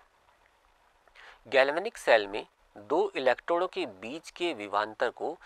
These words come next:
सेल विभव कहते हैं, जिसे वोल्ट में नापा जाता है। जब सेल को इस प्रकार प्रयोग में लाया जाए कि सेल से कोई भी विद्युत धारा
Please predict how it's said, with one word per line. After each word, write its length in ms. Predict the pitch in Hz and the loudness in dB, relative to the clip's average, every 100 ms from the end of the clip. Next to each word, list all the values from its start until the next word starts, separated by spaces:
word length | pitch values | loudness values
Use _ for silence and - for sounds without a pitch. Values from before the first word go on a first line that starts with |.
| - - - | -20 -20 -8
सेल 340 | - 131 143 | 4 6 4
विभव 320 | 104 104 151 - _ _ - | -2 -4 -6 -8 _ _ 0
कहते 280 | 110 - | 0 0
हैं, 220 | 104 143 185 _ - | -6 -8 -12 _ -8
जिसे 300 | 113 - 170 | -8 -4 -4
वोल्ट 460 | 113 104 120 123 | -4 -2 -4 -2
में 240 | 110 117 196 - - | -6 -6 -8 -14 -14
नापा 320 | 113 117 113 | 4 4 6
जाता 260 | 104 - - | 2 -2 -6
है। 180 | - 98 _ - - _ 110 | -14 -18 _ -20 -20 _ -2
जब 140 | 185 196 | 0 0
सेल 380 | - - 127 131 | 0 0 2 0
को 220 | - - - _ - | -4 -10 -12 _ -12
इस 160 | 208 - - | -12 -8 -4
प्रकार 400 | 170 156 147 175 | 2 10 10 8
प्रयोग 340 | - 135 127 | 2 0 2
में 120 | 131 | 0
लाया 240 | 113 98 98 | 4 2 2
जाए 320 | 95 110 170 - - - | -2 -6 -6 -16 -20 -10
कि 100 | 143 | -10
सेल 380 | - 127 135 | -2 2 2
से 200 | 147 - 165 _ | 0 -6 -6 _
कोई 320 | 147 160 160 | -4 -2 -2
भी 300 | 143 175 202 156 | -6 -10 -12 -12
विद्युत 280 | 113 120 160 | -12 -8 -8
धारा 420 | 113 117 113 131 | -4 0 4 4